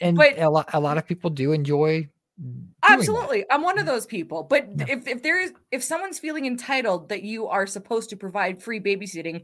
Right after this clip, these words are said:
Speaker 2: or even paid babysitting, you know, and, and that's the way they said her sister actually told her, like, I mean, this, this, this article is, is, is set up to be
Speaker 1: It's very
Speaker 2: um,
Speaker 1: aggressive.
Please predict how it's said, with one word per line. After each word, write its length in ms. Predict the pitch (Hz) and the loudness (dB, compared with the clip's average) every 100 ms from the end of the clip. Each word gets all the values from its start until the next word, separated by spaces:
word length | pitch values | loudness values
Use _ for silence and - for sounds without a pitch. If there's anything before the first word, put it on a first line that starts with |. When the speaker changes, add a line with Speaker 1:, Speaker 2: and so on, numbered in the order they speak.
| _ | _
Speaker 2:
or 80 | 208 | -4
even 180 | 294 269 | -4 -2
paid 280 | 233 214 185 | 0 0 0
babysitting, 640 | 175 147 147 143 139 131 - - - - _ _ _ _ _ _ _ _ _ _ _ _ _ _ | -4 -4 -6 -6 -6 -8 -14 -20 -20 -20 _ _ _ _ _ _ _ _ _ _ _ _ _ _
you 140 | 262 269 | -2 2
know, 60 | 240 | 4
and, 140 | 277 | 4
and 280 | 277 277 277 | 4 4 2
that's 120 | 339 | -2
the 40 | 339 | 0
way 100 | 403 | 0
they 100 | 381 | 2
said 180 | 359 269 | 2 0
her 120 | 262 | -2
sister 340 | 285 330 - - | -4 -4 -4 4
actually 480 | 240 269 - 254 269 | 6 6 2 -6 -6
told 240 | - 269 269 | -2 0 2
her, 60 | |
like, 120 | 226 240 | 0 0
I 60 | |
mean, 180 | 262 262 | 0 -2
this, 180 | 277 262 | -4 -6
this, 460 | 294 302 - - _ _ _ _ _ _ | -6 -4 -4 -8 _ _ _ _ _ _
this 140 | 277 - | -8 -2
article 480 | 277 311 320 320 277 | 4 6 6 2 -2
is, 120 | 240 | -2
is, 400 | 214 233 185 - _ - | -4 -4 -6 -12 _ -6
is 180 | 220 - | -4 -4
set 320 | - 285 - | 0 0 2
up 280 | 254 240 - - | 0 0 -6 -14
to 240 | - 233 | -12 -10
be 520 | 185 220 220 214 208 _ _ _ _ _ _ _ _ _ _ _ _ - | -12 -14 -10 -10 -10 _ _ _ _ _ _ _ _ _ _ _ _ -14
Speaker 1:
It's 100 | 120 | 2
very 180 | 190 185 | 6 8
Speaker 2:
um, 60 | 156 | 8
Speaker 1:
aggressive. 440 | 151 139 131 | 6 6 2